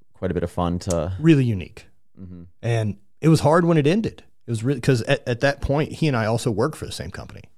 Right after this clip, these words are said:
Speaker 1: Sure.
Speaker 2: And so that transition of our relationship from seeing each other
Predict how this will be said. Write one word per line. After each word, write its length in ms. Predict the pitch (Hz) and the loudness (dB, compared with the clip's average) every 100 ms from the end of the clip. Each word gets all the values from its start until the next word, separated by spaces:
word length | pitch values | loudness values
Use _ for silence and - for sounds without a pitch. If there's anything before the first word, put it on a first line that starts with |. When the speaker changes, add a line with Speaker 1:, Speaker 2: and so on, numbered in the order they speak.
| - | -20
Speaker 1:
Sure. 320 | - 104 90 - - | -2 -2 -2 -6 -10
Speaker 2:
And 140 | 117 - | -6 -2
so 120 | 104 | -2
that 340 | 87 113 131 | -2 -2 -2
transition 640 | - 135 117 101 123 156 107 | 0 0 0 0 -2 0 -2
of 120 | 92 | 0
our 240 | 101 107 | 0 0
relationship 840 | 92 78 82 180 - 123 - 87 - | -2 -6 -4 -2 -2 -4 -4 -8 -6
from 160 | 95 | -8
seeing 340 | - 135 139 143 | -4 -2 0 0
each 240 | 117 - | -2 -2
other 380 | 107 101 98 | -2 -2 -4